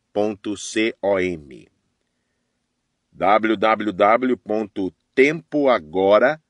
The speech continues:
ponto com ponto B R. W W W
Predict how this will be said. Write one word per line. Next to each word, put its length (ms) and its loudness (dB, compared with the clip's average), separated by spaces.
ponto 360 -2
com 280 -4
ponto 360 -4
B 100 -2
R. 440 -10
W 400 0
W 360 2
W 540 0